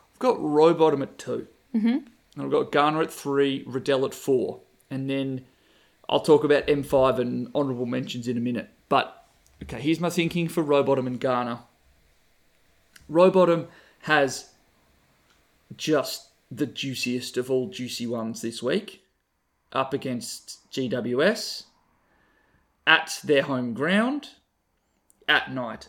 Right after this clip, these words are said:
Speaker 1: So I'm thinking it's gonna be a ground where she scored a hundred and forty before. It's probably gonna be pretty slippy, kind of dewy evening up on the Gold Coast on a Friday night. That tells me there's probably gonna be a bunch of stoppages.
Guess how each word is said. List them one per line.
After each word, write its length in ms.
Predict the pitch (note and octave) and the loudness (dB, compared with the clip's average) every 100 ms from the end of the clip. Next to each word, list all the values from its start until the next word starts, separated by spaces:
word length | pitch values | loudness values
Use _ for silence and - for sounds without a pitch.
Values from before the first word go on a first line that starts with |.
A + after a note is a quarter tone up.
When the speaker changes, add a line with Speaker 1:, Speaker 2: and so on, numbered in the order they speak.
| - | -14
Speaker 1:
So 420 | - B2+ A#2+ A#2 | -4 0 0 -2
I'm 180 | C3 C3+ | -4 -6
thinking 480 | C3 C#3 C3 B2 A#2+ | -4 -8 -6 -6 -4
it's 160 | A#2 - | -6 -6
gonna 180 | C3+ A#2 | -6 -4
be 320 | A#2+ A2 - | -6 -8 -8
a 60 | - | -6
ground 360 | - D3 E3 F3 | 0 0 2 -2
where 80 | |
she 160 | D#3+ C#3+ | -4 -6
scored 300 | - C#3 C#3 | -6 -2 -2
a 40 | B2+ | -4
hundred 260 | C3 B2 | -6 -8
and 100 | B2+ | -12
forty 320 | - B2+ B2 | -4 -4 -2
before. 560 | A#2 B2+ - A#2 A#2 - - _ _ | -6 -8 -6 -4 -4 -6 -16 _ _
It's 160 | D3+ - | -8 -8
probably 380 | - D#3+ D3+ D3 | -8 -4 -2 0
gonna 200 | D3 C3+ | -2 -2
be 120 | B2+ | -6
pretty 380 | - - C3+ C3 | -8 -10 -8 -8
slippy, 760 | - - B2 B2+ B2 A2+ G#2 - _ _ - | -10 -10 -8 -8 -6 -8 -8 -14 _ _ -8
kind 200 | E3 B2+ | -4 -4
of 280 | - - | -6 -14
dewy 580 | A2+ A#2+ D3+ C#3 C3 C3 | -12 -4 -2 -2 -4 -4
evening 600 | - C#3+ B2+ C3 B2+ B2 - | -4 -4 -4 -4 -4 -4 -2
up 200 | C3+ C3+ | -2 0
on 160 | C3 B2+ | -2 -2
the 60 | |
Gold 360 | B2 B2 B2+ - | -4 -4 -4 -6
Coast 380 | B2+ A#2 - - | -4 -4 -6 -12
on 160 | C3+ C3 | -8 -8
a 60 | |
Friday 440 | B2 C3+ B2 A#2+ A#2+ | -6 -2 0 0 -4
night. 400 | A#2 A2+ G#2+ - _ _ _ _ _ _ _ _ | -6 -8 -10 -14 _ _ _ _ _ _ _ _
That 320 | C3 D3+ - - | -2 0 0 -4
tells 280 | D#3 C#3 C#3 | -4 -2 -4
me 140 | C3+ | -4
there's 160 | B2+ C3 | -4 -4
probably 260 | C3 B2+ | -4 -4
gonna 160 | B2+ B2 | -2 -4
be 80 | A#2+ | -4
a 60 | |
bunch 320 | A#2 A#2+ A#2+ | -4 -6 -6
of 100 | A#2 | -8
stoppages. 640 | - A2 G#2+ A#2+ - - | -6 -8 -8 -10 -8 -10